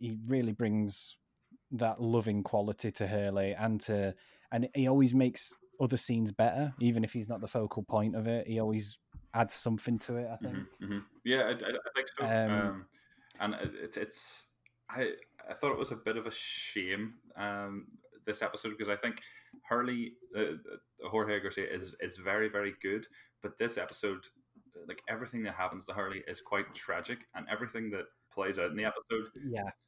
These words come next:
Speaker 2: it seems like it, it's going for the, like, I know Hurley's kind of the, the comic relief, but his flashback story is, is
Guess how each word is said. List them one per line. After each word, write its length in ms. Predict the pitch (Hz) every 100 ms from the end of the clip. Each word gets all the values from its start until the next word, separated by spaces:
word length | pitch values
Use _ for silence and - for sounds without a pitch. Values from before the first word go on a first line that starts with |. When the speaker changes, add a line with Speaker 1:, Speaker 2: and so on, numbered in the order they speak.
| _ -
Speaker 2:
it 180 | 113 -
seems 400 | - 113 113 113
like 160 | 101 95
it, 120 | 92
it's 220 | 87 -
going 320 | - 98 92 92
for 320 | 90 87 90
the, 60 | 87 - 95
like, 160 | 120 127
I 40 |
know 160 | 131 123
Hurley's 360 | 110 104 98 - -
kind 140 | - 92
of 140 | 87
the, 180 | 92 85 -
the 60 | -
comic 380 | - 90 90
relief, 320 | 87 85 107 -
but 140 | - 87 - _ _ _ _
his 180 | 135 131
flashback 560 | - 117 135 143 139
story 320 | - 131 113 92
is, 280 | 90 - -
is 360 | 90 85 -